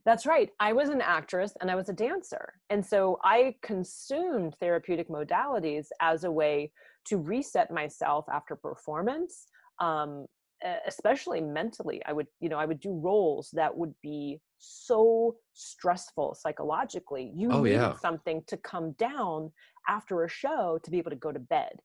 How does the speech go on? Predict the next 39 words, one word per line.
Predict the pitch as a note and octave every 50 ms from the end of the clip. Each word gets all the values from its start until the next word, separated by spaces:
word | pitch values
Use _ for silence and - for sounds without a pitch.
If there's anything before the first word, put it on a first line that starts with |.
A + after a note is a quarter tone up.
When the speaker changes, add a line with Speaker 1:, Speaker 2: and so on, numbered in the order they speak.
| _ _ -
Speaker 2:
I, | C3+ C3 D3 -
I | - B2 C#3
know | D#3 D#3+ C#3+
how | C3+ B2+ A2 A2
it | G#2 G#2+
is | G2+ F#2+ - -
when | G2 F#2+ G2+ F#2+
I'm, | F#2+ F#2
when | F#2 F#2 G2
I'm | F#2+ F#2 F2
teaching, | - - G#2 F#2+ - - F2 C#2+ C#2+
like, | C#2 C#2 -
a | D2
six-hour | - - - E2 - - - D#2 D2+ D2+ D2 C#2
day, | B1+ C#2+ C#2 C2 A#1+ - - - - _ _ _ _
a | -
Speaker 1:
Oh, | -
Speaker 2:
seven-hour | - - - - A3 G3
Speaker 1:
yeah. | D#3 C#3+ D#3+ - D2 - C#2
Speaker 2:
day, | C2+ B1+ B1+ - _ _ E2 D#2
and | D2+ D2+ D2+ D#2 -
it's | F2 E2 -
like, | F#2 E2 - -
"Oh, | A#2 A2+ F#2+
there's | - F#2 F#2 E2+ -
a | F2+
yoga | F#2 G2 G2+ A#2+
class | A#2 - D3 D3 C3 -
across | C#3 - - C#3 C3 - -
the | B2
street, | - - C3+ B2 A2+
but | - E2
you | D#2 F2
want | G2+ A2+ A2+
me | A2 G2+
to |
meet | G#2 G#2 G#2+ A2
for | - G2+
dinner | F#2 E2+ A2 A#2 B2+ C#3 C3+